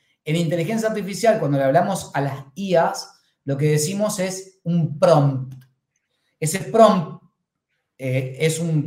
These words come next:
fragmento de texto que es cuánta instrucción yo le puedo dar.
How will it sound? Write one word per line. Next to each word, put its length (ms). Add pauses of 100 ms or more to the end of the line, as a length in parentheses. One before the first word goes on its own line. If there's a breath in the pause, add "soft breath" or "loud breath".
(160)
fragmento 480
de 120
texto 280
que 80
es 100
cuánta 380
instrucción 580
yo 180
le 100
puedo 280
dar. 480